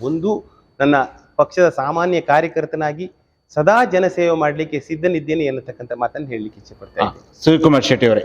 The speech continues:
Speaker 2: ಇದುವರೆಗೂ ಈ ಒಂದು ಸಂದರ್ಶನದಲ್ಲಿ ಭಾಗವಹಿಸಿ, ಏನು ರೋಟ್ರಾಕ್ನ ಮೂಲಕ ನೀವು ಸಾಮಾಜಿಕ ಜೀವನಕ್ಕೆ ಬಂದ ವಿಚಾರ ಆಗಿರ್ಬೋದು, ಹಾಗೆ ರೋಟರಿ ಕ್ಲಬ್ನ ಏನು ಅಧ್ಯಕ್ಷರಾಗಿ ನಿಮ್ಮ ಒಂದು ಕೊಡುಗೆ ಆಗಿರ್ಬೋದು, ಹಾಗೆ ಗ್ರಾಮ ಪಂಚಾಯತಿಯಲ್ಲಿ ಎರಡು ಬಾರಿ ಸದಸ್ಯರಾಗಿ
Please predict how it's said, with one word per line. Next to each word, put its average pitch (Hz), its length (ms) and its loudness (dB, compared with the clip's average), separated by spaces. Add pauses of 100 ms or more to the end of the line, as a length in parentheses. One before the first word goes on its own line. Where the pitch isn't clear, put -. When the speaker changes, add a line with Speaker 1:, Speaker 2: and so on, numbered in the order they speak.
Speaker 2:
ಇದುವರೆಗೂ 185 300 4
ಈ 180 60 6
ಒಂದು 160 300 2
ಸಂದರ್ಶನದಲ್ಲಿ 147 500 0
ಭಾಗವಹಿಸಿ, 143 1000 -2
ಏನು 156 240 6
ರೋಟ್ರಾಕ್ನ 180 520 2
ಮೂಲಕ 170 340 0
ನೀವು 156 280 0
ಸಾಮಾಜಿಕ 160 400 0
ಜೀವನಕ್ಕೆ 156 340 -2
ಬಂದ 143 220 -4
ವಿಚಾರ 143 320 0
ಆಗಿರ್ಬೋದು, 139 540 -2 (380)
ಹಾಗೆ 180 240 6
ರೋಟರಿ 156 280 2
ಕ್ಲಬ್ನ 165 340 0 (300)
ಏನು 147 200 2 (300)
ಅಧ್ಯಕ್ಷರಾಗಿ 165 560 0
ನಿಮ್ಮ 151 160 0
ಒಂದು 143 200 0
ಕೊಡುಗೆ 139 280 0
ಆಗಿರ್ಬೋದು, 143 500 -2 (340)
ಹಾಗೆ 180 220 4
ಗ್ರಾಮ 151 280 2
ಪಂಚಾಯತಿಯಲ್ಲಿ 170 560 0
ಎರಡು 156 200 2
ಬಾರಿ 165 220 2
ಸದಸ್ಯರಾಗಿ 160 800 0